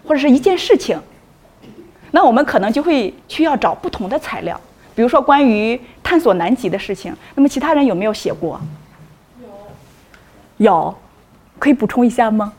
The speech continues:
Speaker 1: <laughs> 对，事实上，关于探索南极里面，我据说，我得到的消息是，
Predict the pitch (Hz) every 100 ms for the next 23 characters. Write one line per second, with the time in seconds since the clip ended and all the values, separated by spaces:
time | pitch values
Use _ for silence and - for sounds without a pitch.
0 | _ _ _ _ _ _ 220 214 220 214
1 | 208 - - - - - - - - -
2 | 320 330 679 - 554 - 285 - - -
3 | 370 330 339 320 226 214 269 254 247 254
4 | - 269 262 196 190 226 220 180 170 170
5 | - 196 196 254 247 214 - - 196 190
6 | 190 180 - - - - 202 254 240 240
7 | 214 233 190 - 196